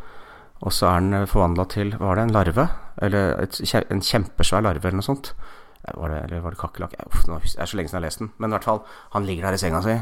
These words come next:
og er hjemme hos foreldrene. Og han har vært en sånn, eh, aspiring, eh, altså en kunstner som ønsker å slå igjennom. Eller han skriver egentlig om seg selv.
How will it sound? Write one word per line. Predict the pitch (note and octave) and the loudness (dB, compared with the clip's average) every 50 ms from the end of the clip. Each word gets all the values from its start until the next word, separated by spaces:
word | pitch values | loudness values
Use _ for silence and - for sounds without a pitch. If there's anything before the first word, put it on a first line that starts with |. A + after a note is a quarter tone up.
| G#2+ - - | -4 -4 -2
og | F2+ | 0
er | F#2 F#2+ G2 | 2 2 2
hjemme | F2+ E2 | 2 0
hos | E2 - G2+ | -2 -2 -2
foreldrene. | F2+ E2+ D#2 D#2+ F2 G#2 A#2+ B2 B2 - - - - - - - - - _ _ - - | -2 -2 -2 -2 -2 -2 -2 -4 -6 -10 -14 -16 -20 -20 -20 -20 -20 -20 _ _ -14 -8
Og | - F2 | -4 -2
han | F#2 F#2+ | 0 2
har | F#2 | 2
vært | F2+ F2 - | 2 0 -2
en | F2+ F2 | -4 -4
sånn, | F2 F2 F2 E2+ E2+ | -4 -2 -2 -2 0
eh, | E2 E2 E2 E2 D#2+ D#2+ D#2+ D#2 - - - | 0 0 -2 -2 -2 -2 -4 -4 -6 -4 -4
aspiring, | - - - - F2 D2+ D2+ D2 D2+ D2+ D#2+ F2 F2 F#2 F2+ F2 E2+ C#2+ | -4 -4 -2 0 0 0 0 -2 -4 -4 -4 -2 -2 -2 -2 -2 -4 -6
eh, | D#2 D#2+ D#2 D#2+ E2 D#2+ D#2 D#2 D2+ D2+ - - | -6 -6 -4 -4 -4 -4 -6 -6 -8 -8 -8 -8
altså | E2 - - E2+ D#2+ - - - - - - - - - D#2+ | -8 -6 -6 -6 -8 -8 -10 -16 -18 -20 -20 -18 -12 -10 -10
en | C#2+ - - - - | -10 -10 -6 2 4
kunstner | - F#2 D#2+ - - - D#2 D#2 | 4 4 4 0 -4 -6 -8 -8
som | - F2+ | -6 -8
ønsker | E2 - - - D#2+ | -8 -8 -8 -8 -10
å | - | -8
slå | - G2+ E2 D2+ | -6 -6 -6 -6
igjennom. | D2 D2+ F#2+ A2 G2+ - - - - - | -6 -6 -8 -8 -10 -12 -16 -16 -12 -10
Eller | D#2+ D#2+ C#2 | -8 -8 -8
han | - - E2+ | -8 -10 -12
skriver | - - - C2 C2+ D#2+ E2 | -12 -12 -12 -10 -10 -8 -10
egentlig | D2+ D2 - D#2+ | -10 -10 -10 -10
om | - - | -8 -6
seg | F2+ - | -6 -4
selv. | - G2 G#2+ G2+ | -6 -6 -8 -10